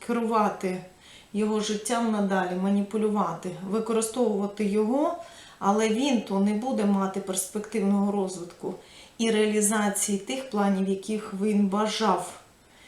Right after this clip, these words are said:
тієї цілі, тих результатів, тобто він не отримає, він буде жертвою, стане жертвою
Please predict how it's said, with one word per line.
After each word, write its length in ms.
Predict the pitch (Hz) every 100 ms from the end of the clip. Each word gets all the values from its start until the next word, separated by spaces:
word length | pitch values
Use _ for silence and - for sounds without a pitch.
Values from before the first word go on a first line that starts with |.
| - - _ _
тієї 400 | 240 220 269 269
цілі, 460 | 262 - 226 220 220
тих 260 | 233 233
результатів, 800 | 233 214 220 208 190 175 175 196 -
тобто 300 | 214 - 220
він 240 | 214 220
не 140 | 214 220
отримає, 640 | 220 233 196 180 175 180
він 160 | 220 214
буде 340 | 214 214 254
жертвою, 680 | 262 254 190 - 185 185 190
стане 500 | - 302 311 247 208
жертвою 680 | 196 262 - - 190 180